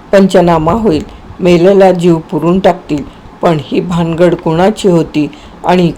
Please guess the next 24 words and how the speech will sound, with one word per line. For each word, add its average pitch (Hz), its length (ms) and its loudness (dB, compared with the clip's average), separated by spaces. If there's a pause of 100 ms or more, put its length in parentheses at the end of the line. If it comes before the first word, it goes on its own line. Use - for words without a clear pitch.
कशी 180 260 -2
घडली 151 420 0 (480)
याचा 170 380 0
पत्ता 170 520 -2
नेहमीप्रमाणे 165 880 0
मुळीच 160 460 -2
लागणार 151 420 0
नाही. 143 280 -2 (440)
असे 226 320 2
होता 185 380 0 (160)
उपयोगी 170 460 2
नाही. 147 240 0 (480)
पापी 165 280 0
माणसाला 170 640 0
शिक्षा 175 420 -2
ही 196 260 -2 (220)
झालीच 175 340 0
पाहिजे, 139 400 -4 (480)
गावातली 185 500 2
घाण 175 280 0
काढलीच 170 540 -2
पाहिजे, 143 420 -2 (480)
म्हणून 185 460 2 (540)
या 180 300 2